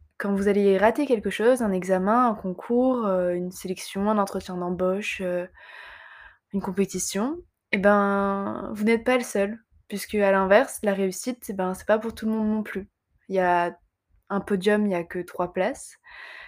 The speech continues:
Heu, dans un concours, il y a un certain pourcentage, heu, d'admis.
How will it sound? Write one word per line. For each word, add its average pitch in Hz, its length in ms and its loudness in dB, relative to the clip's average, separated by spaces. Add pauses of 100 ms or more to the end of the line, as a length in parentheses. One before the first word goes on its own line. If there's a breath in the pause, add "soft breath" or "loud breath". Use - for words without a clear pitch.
(240 loud breath)
Heu, 190 160 0
dans 202 200 2
un 220 60 4
concours, 233 600 2
il 208 100 0
y 185 100 0
a 180 140 2
un 180 60 -2
certain 202 340 -2
pourcentage, 196 680 -2
heu, 175 1160 -8
d'admis. 196 720 4